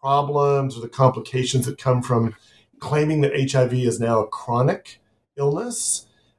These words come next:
Um, and this is this big shift that happened in the last twenty years. H I V used to be viewed and understood as a terminal illness because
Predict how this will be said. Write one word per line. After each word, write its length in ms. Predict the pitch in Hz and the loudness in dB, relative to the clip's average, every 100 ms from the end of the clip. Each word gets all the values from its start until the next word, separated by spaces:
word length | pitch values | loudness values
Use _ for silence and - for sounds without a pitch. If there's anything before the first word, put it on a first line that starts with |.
| - | -2
Um, 480 | 117 110 107 123 - - - _ _ | 2 2 2 -4 -6 -16 -18 _ _
and 400 | - 113 110 110 - | -2 0 0 -6 -8
this 200 | 127 135 | -4 0
is 120 | 143 | 0
this 140 | 117 - | -2 -6
big 240 | 127 123 | -2 -2
shift 400 | - - 143 139 | -2 4 4 4
that 80 | - | 0
happened 360 | 143 151 143 139 | 0 0 0 -2
in 60 | |
the 80 | 135 | 2
last 280 | 131 131 - | 2 0 -4
twenty 280 | 135 131 127 | -2 0 0
years. 520 | 123 123 120 120 - | 0 2 2 0 -2
H 160 | 120 113 | -2 0
I 40 | |
V 120 | 113 110 | 2 2
used 260 | 117 117 | 2 2
to 80 | 110 | 0
be 400 | 107 104 101 101 | 0 2 2 2
viewed 500 | 95 107 110 113 107 | -2 -2 0 0 2
and 300 | 92 90 90 - | 0 0 -10 -6
understood 320 | 113 104 104 | -2 0 0
as 100 | 101 | 0
a 80 | 101 | -4
terminal 580 | - 170 165 113 104 107 | -4 -2 0 2 0 -2
illness 440 | 104 107 165 - | -2 0 0 0
because 880 | - 101 104 95 - - - - - | -6 -6 -4 -2 -4 -10 -20 -20 -20